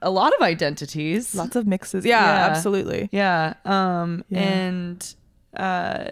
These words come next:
Speaker 1: and they're still in the Twin Cities.
Speaker 2: Mm-hmm. Yeah, yeah.
Speaker 1: That's awesome.
Speaker 2: Yeah, I just saw them, like, two days ago.
Speaker 1: Ah, that's great.
Speaker 2: Yeah.
Speaker 1: Awesome. And I guess I kinda wanted to hear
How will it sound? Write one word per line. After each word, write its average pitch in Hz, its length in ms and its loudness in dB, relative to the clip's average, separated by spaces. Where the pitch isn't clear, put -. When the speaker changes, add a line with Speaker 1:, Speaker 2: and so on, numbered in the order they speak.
Speaker 1:
and 214 160 0
they're 208 300 2
still 196 380 -4
in 185 520 -4
the - 80 -14
Twin 185 220 -4
Cities. - 400 -10
Speaker 2:
Mm-hmm. 262 120 2
Yeah, 254 160 4
yeah. 269 80 2
Speaker 1:
That's 226 160 0
awesome. 233 480 -4
Speaker 2:
Yeah, 190 140 -2
I - 20 -2
just 214 180 -2
saw 208 140 0
them, 220 120 2
like, 185 200 -4
two - 120 -10
days 202 160 -4
ago. 202 140 -8
Speaker 1:
Ah, 262 320 -2
that's - 200 -12
great. - 360 -8
Speaker 2:
Yeah. 240 140 -12
Speaker 1:
Awesome. 180 380 -6
And 240 120 0
I 247 60 0
guess 294 380 -6
I 214 120 0
kinda 240 360 -2
wanted 220 340 0
to 196 60 -6
hear 170 640 -2